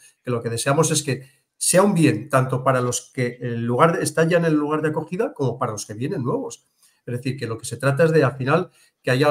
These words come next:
que haya esa conexión que nos permita a todos el vivir en convivencia.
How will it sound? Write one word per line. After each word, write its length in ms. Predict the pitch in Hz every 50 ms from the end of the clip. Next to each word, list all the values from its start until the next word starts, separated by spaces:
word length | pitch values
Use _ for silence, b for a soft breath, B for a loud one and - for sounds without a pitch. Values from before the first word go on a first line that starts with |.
| 147 139 131 135 135
que 60 | 131
haya 180 | 123 131 143 147
esa 300 | 139 135 - 143 135 135
conexión 840 | 143 143 139 135 135 135 - - 170 160 165 180 220 233 - - _ _ _
que 100 | - 147
nos 140 | 131 123 -
permita 400 | - 127 117 113 123 131 135 156
a 80 | 139 139
todos 340 | 147 143 151 180 180 180
el 220 | 160 139 120 123 120
vivir 340 | 120 117 120 117 127 131 147
en 80 | 160
convivencia. 800 | 151 175 160 135 120 117 110 143 165 165 - - - 120 101 -